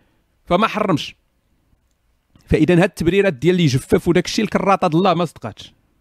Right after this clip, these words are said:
نجيو دابا للمسائل الدينيه، حيت هما تيقول لك عتقوا رقبه وفكوا رقبه وعتقوا رقبه. عرفنا بان فك رقبه ما نفعتش في التاريخ الاسلامي، ولكن نهضروا عليهم.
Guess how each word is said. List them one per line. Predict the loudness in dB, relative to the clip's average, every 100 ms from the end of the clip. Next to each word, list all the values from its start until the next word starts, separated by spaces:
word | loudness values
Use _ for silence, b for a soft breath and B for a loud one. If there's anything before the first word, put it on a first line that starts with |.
| _ b b b 2
نجيو | 4 6
دابا | 4 0
للمسائل | 0 -2 -2 -2
الدينيه، | -2 2 4 6 4 0 -12 _
حيت | -2 2
هما | 2
تيقول | 2 0 0
لك | 0
عتقوا | -2 -2 0 0
رقبه | 2 0 2 2
وفكوا | 0 -4 0 0
رقبه | 2 0 2 2
وعتقوا | 0 -4 -2 -2
رقبه. | -2
عرفنا | -2 0 0 0
بان | 0 0 0
فك | -2 -2
رقبه | -2 -2 0 0 2
ما | 2
نفعتش | 0 -4 -6 -12
في |
التاريخ | -2 0 0 -2
الاسلامي، | -4 0 2 4
ولكن | 4 2 0
نهضروا | 2 0
عليهم. | 2 0